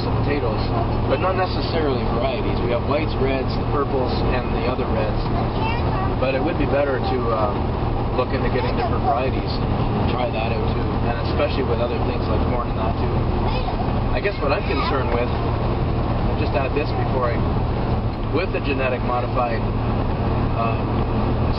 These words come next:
stuff that they're doing, if, if there ever becomes something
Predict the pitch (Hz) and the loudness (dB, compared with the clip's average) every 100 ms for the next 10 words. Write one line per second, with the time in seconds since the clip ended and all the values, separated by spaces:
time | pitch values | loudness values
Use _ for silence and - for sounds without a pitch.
0 | - 262 262 - 226 - - - - - | 0 -2 0 0 0 0 0 0 0 0
1 | - - - - - - - - - 160 | -2 0 0 0 0 0 0 0 2 2
2 | 160 151 135 127 - - - 117 113 | 2 0 0 0 0 0 0 0 0